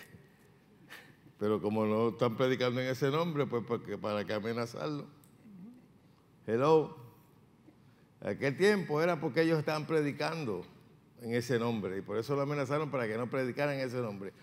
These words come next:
Hoy no se le puede decir eso a la iglesia porque son muy pocas las que están predicando en ese nombre.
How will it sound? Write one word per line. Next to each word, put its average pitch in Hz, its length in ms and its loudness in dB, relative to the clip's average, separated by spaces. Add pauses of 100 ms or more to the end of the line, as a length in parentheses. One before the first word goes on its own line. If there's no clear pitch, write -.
(120)
Hoy 143 260 4
no 151 140 2
se 139 60 4
le 139 100 2
puede 143 200 2
decir 139 260 0
eso 131 160 0
a 135 40 2
la 131 80 2
iglesia 135 420 -2
porque 113 180 -2
son 113 160 -2
muy 131 140 -2
pocas 131 280 -4
las 123 80 0
que 107 80 -4
están 110 220 -6
predicando 120 680 -2 (440)
en 107 160 -2
ese 113 240 2
nombre. 123 340 -4